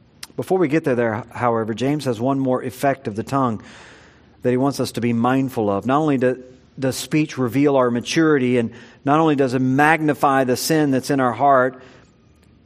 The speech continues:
not only does it defy human control, but then James drives home the point in verses nine through twelve. Our speech displays what's in our heart. Our speech displays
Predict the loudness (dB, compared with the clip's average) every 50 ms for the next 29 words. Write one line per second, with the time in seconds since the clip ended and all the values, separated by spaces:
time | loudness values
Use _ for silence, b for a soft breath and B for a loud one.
0 | _ _ _ _ _ _ -2 2 4 4 4 4 4 4 2 2 2 -4 -2 -2
1 | -6 -4 2 4 4 6 6 6 6 6 4 2 -2 -6 B B B B B -10
2 | -4 0 2 2 2 2 2 2 0 0 -2 -2 -4 -2 -2 0 4 6 6 6
3 | 4 2 0 -4 -8 -12 -14 -20 _ _ _ b b b b b b b b b
4 | b -6 -2 0 0 0 2 2 2 2 2 0 0 2 2 2 2 2 2 0
5 | 0 0 -2 -2 0 0 0 2 0 0 0 -2 -4 -4 -6 -4 -2 0 0 0
6 | 0 -2 -4 -4 -2 0 2 2 2 2 2 0 0 -4 -2 0 0 0 -2 -4
7 | -10 -8 -8 -6 -6 -6 -8 -2 0 0 2 2 2 2 0 -2 -6 -10 -12 -14
8 | b b b b b b b b b _ _ _ _ _ _ _ _ _ _ _
9 | _ _ _ -8 -8 -4 -2 -2 0 0 -2 0 2 2 2 2 0 -6 -14 -20
10 | -20 _ _ _ _ _ _ _ _ _ _ _ _ _ _ _ _ -12 -4 -4
11 | -4 -4 -4 0 2 2 2 0 -4 -6 -6 -6 -6 -6 -6 -2 2 2 2 2
12 | 2 0 0 -2 -4 -6 -8 -10 -12